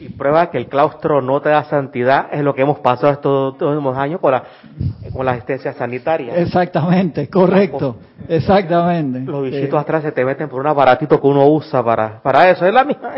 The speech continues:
Speaker 2: Por cualquier lado,
Speaker 1: Sí.
Speaker 2: sí, exactamente. Sí, el encierro total no necesariamente te garantiza.
Speaker 1: Ujú.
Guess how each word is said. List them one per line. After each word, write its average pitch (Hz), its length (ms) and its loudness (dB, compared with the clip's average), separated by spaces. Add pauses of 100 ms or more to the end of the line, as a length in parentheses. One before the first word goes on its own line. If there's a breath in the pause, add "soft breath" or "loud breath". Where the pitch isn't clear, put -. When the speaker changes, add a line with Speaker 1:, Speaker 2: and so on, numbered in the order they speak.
(120)
Speaker 2:
Por 139 180 -4
cualquier 160 360 0
lado, 175 440 2
Speaker 1:
Sí. - 80 -2
Speaker 2:
sí, 277 140 0
exactamente. 156 800 -4
Sí, 170 180 -4
el 160 140 0
encierro 170 480 -2
total 160 420 -2
no 170 100 -2
necesariamente 170 680 -2
te 156 140 -4
garantiza. 139 800 -4 (200)
Speaker 1:
Ujú. - 1080 -8